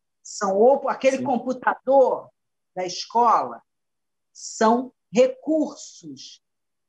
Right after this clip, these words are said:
Speaker 1: para que você aprenda, mas você não vai se apegar a ele, você não vai ficar com ele. Ele não é seu, né? Você é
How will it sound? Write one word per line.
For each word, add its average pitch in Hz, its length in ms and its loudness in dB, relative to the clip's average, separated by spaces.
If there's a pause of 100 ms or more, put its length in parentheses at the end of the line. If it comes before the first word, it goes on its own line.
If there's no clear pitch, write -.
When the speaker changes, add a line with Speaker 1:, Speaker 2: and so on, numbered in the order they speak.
Speaker 1:
para 202 180 0
que 208 200 -4
você 226 600 -4
aprenda, 226 920 0 (380)
mas 208 160 0
você 226 220 0
não 311 220 4
vai 254 400 0
se 247 160 -10
apegar 175 440 -6
a 156 60 -8
ele, 131 320 -16
você - 220 -12
não 262 320 -2
vai 254 200 2
ficar 208 460 -16
com 208 120 -18
ele. 151 380 -12 (340)
Ele 233 200 2
não 269 260 4
é 311 120 4
seu, - 840 -2 (1160)
né? 220 400 2 (360)
Você 247 720 0
é 190 220 -4